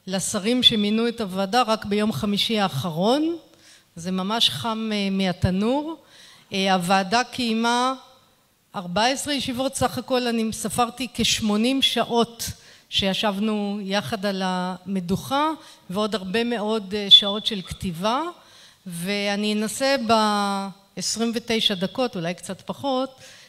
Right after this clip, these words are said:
אה, לסכם את העיקרים, אבל ברור לחלוטין שמה שאני אצליח להעביר בדקות הספורות האלה, ומה שחברי הוועדה שהסכימו להשתתף בדיון שאחר כך יוסיפו, זה על קצה המזלג,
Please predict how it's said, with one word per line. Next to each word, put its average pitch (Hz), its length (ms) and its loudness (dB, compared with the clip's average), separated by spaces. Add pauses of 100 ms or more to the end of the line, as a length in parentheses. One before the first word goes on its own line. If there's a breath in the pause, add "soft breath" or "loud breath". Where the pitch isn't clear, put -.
(160 loud breath)
אה, 202 180 2
לסכם 208 560 4
את 247 140 0
העיקרים, 202 560 4
אבל 190 220 6
ברור 202 380 2
לחלוטין 226 800 0 (400 loud breath)
שמה 214 300 0
שאני 226 320 2
אצליח 247 440 0
להעביר 214 420 2
בדקות 196 480 0
הספורות 202 540 -2
האלה, 165 300 0 (480 loud breath)
ומה 185 140 0
שחברי 185 420 0
הוועדה 196 500 2
שהסכימו 208 1120 -2
להשתתף 208 720 -4
בדיון 202 500 -2
שאחר 220 400 -2
כך 214 260 -2
יוסיפו, 240 600 -2 (400 loud breath)
זה 196 580 -2 (260)
על 196 160 -6
קצה - 380 0
המזלג, 240 640 2